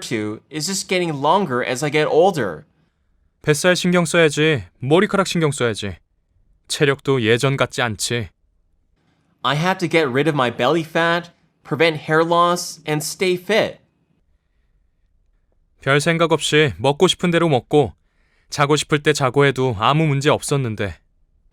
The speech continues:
Speaker 1: In the past, I had no problem eating whatever I wanted and sleeping whenever I wanted to. But now, it's not the case anymore.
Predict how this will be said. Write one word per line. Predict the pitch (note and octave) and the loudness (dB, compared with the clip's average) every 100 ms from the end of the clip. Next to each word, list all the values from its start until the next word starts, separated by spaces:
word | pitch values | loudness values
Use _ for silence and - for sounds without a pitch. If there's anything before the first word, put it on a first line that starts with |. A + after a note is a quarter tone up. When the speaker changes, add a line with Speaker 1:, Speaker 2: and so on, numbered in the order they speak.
| _ _ _ _ - | _ _ _ _ -4
Speaker 1:
In | G3 | 0
the | A#3+ | 0
past, | A#3+ - G#3+ B3 B3 - | -2 -4 -2 -2 -2 -6
I | F3 | -4
had | G3+ F3 | -2 0
no | G3+ | -2
problem | G3+ - G3+ A3 G#3+ A2+ A2 | -2 -4 0 2 2 0 -2
eating | C#3+ E3 | -2 0
whatever | D#3 D#3+ E3 F3 | 0 0 0 0
I | F3+ | 0
wanted | D#3+ D#3+ G#3 D3 A#2+ D3 _ _ _ | 0 0 0 0 -4 -4 _ _ _
and | D#3+ E3 | -6 -4
sleeping | - A#3+ - C#3+ C#3 | -4 -6 -4 -4 -2
whenever | D#3+ F#3+ G3+ E3 | -2 0 0 2
I | C#3+ | 2
wanted | D3+ F3+ G#3+ - | 0 0 -2 -4
to. | A2+ E2+ - _ _ _ - | -6 -6 -10 _ _ _ 0
But | F3 F#3+ | 0 2
now, | F#3+ B3 G#3+ D3+ E3 - _ _ _ _ - | 0 2 4 2 0 -4 _ _ _ _ -8
it's | F#3 - | -6 -4
not | G#3+ B3 - - | -2 -2 -4 -8
the | F#3 | -8
case | - A3+ B3+ - | -4 -4 -4 -4
anymore. | C3 A2+ G2 F2+ G#2 | -4 -2 -4 -6 -10